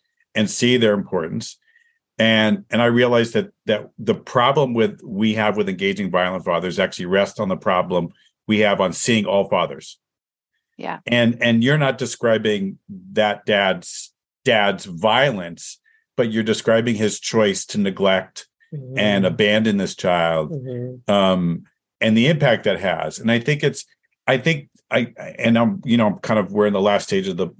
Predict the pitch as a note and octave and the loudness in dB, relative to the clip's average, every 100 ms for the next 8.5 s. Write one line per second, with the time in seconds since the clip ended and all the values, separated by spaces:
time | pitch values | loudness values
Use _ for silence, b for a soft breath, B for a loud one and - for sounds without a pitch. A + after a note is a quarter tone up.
0 | E3 E2 G#2 G2 F#2+ - - A2 G2+ - | -16 -4 0 0 -2 -12 -14 -6 -2 0
1 | C#3+ - B2+ A2 _ A2 F#2 E2 G2 F2+ | 0 2 0 0 _ 0 0 -2 -6 -6
2 | F#2 F#2 F2 F#2+ A2 - - - G#2+ G2+ | -2 -2 0 -2 -2 -6 -12 -2 0 0
3 | - B2 B2 A#2+ A2 G2 G2 F2+ _ _ | 0 0 0 0 0 0 -2 -4 _ _
4 | G#2+ G#2 G2 E2+ - G2+ F#2 F#2 E2+ E2 | 0 2 2 -2 -6 -6 -4 -2 -4 0
5 | E2+ E2+ - - G2 A#2+ B B B - | 0 0 -6 -2 0 0 B B B 0
6 | B2 G#2 B2 B2 B2 A#2 A2 - G#2+ G2 | 0 2 2 4 2 2 0 0 -6 -4
7 | - G#2+ - F#2+ - C#3 C#3 A2 G2+ F#2 | -4 -2 -2 -8 -2 0 2 0 0 -4
8 | F2+ F2+ E2+ E2+ | -4 -4 -4 -6